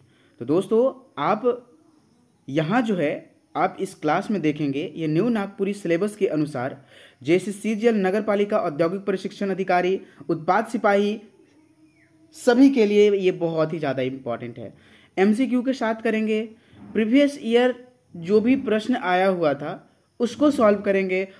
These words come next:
और डिटेल्स तरीके से देखेंगे, ठीक ना। तो दोस्तों, यहाँ अभी हम लोग चलेंगे क्लास की ओर। क्लास से पहले मैं थोड़ा सा इन्फॉर्मेशन देता हूँ, ज़्यादा टाइम नहीं लूँगा। देखिए, अगर आप अभी जो है एडी क्लासेस ऐप पर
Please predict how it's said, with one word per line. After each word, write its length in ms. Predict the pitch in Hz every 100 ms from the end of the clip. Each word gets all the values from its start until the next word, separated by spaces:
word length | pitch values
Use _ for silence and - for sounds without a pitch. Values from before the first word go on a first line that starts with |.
| _
और 100 | 180
डिटेल्स 460 | 180 185 180 202 202
तरीके 320 | 170 151 139
से 140 | 156 156
देखेंगे, 440 | 135 120 120 107 - _ _ _
ठीक 100 | 196
ना। 160 | 240 359 - _ _ - -
तो 60 |
दोस्तों, 320 | 165 233 285 294 285 -
यहाँ 400 | 170 190 208 285 294
अभी 240 | 196 214
हम 160 | 226 196
लोग 140 | 196
चलेंगे 340 | 190 170 170 170
क्लास 300 | 165 156 156
की 140 | 180
ओर। 160 | 208 - - _
क्लास 240 | 190 247
से 60 | 277
पहले 300 | 254 214 220
मैं 200 | 208 214
थोड़ा 260 | 214 226
सा 120 | 285 240
इन्फॉर्मेशन 480 | 196 190 170 160
देता 200 | 151 147
हूँ, 160 | 160 233
ज़्यादा 280 | 190 175 208
टाइम 200 | 202 147
नहीं 140 | 139
लूँगा। 340 | 127 127 165 247 - - - -
देखिए, 280 | 170 202 285
अगर 320 | - 202 240
आप 340 | 254 185 190 -
अभी 200 | 156 170
जो 140 | 151
है 300 | 143 151 - 180
एडी 200 | 180 233
क्लासेस 420 | 233 190 208 208
ऐप 220 | 160 143 139
पर 200 | 160